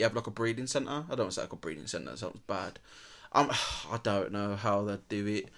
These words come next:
Um, maybe you could have two buddies, right? And if them buddies were in the same egg group, for, for those that don't play main series, every Pokemon has an egg group. So this is really baffling for Skitty,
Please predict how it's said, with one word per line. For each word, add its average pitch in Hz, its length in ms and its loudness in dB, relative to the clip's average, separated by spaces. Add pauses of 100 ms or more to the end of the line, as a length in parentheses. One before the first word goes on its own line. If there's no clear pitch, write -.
(680)
Um, 131 460 6 (340)
maybe 160 440 8
you 165 120 4
could 165 140 2
have 151 180 4
two 147 300 8
buddies, 113 520 4
right? 120 380 6 (420)
And 123 120 2
if 127 100 0
them 135 220 4
buddies 123 400 2
were 127 80 6
in 123 120 2
the 117 60 2
same 113 280 4 (120)
egg 135 160 6
group, 127 340 0
for, - 220 0
for 143 120 0
those 160 240 10
that 165 200 6 (300)
don't 131 200 6
play 123 140 2
main 110 240 2
series, 127 480 -2 (420)
every 156 340 8
Pokemon 123 500 2
has 113 180 -2
an 104 200 -2
egg 107 320 0
group. 135 380 0 (320)
So 123 320 6
this 120 240 4
is 117 120 0
really 107 380 2
baffling 101 480 0
for 104 160 -6
Skitty, 170 680 2